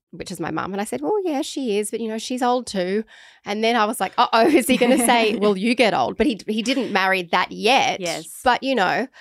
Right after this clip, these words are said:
Speaker 1: is it, again, being as direct as, you know, eventually everybody does die?
Speaker 2: Look,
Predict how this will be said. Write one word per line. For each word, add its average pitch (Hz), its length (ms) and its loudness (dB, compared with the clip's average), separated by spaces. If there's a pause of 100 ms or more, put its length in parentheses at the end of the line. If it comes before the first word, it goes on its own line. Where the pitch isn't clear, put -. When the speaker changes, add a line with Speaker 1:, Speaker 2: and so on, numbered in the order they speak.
(320)
Speaker 1:
is 262 140 0
it, 262 120 4
again, 254 300 0
being 202 260 2
as 190 140 0
direct - 340 -2
as, 190 240 -2
you 208 120 -8
know, 185 140 -6
eventually 196 560 -6
everybody 190 440 -4
does 381 380 -6
die? - 460 -6 (220)
Speaker 2:
Look, 277 200 0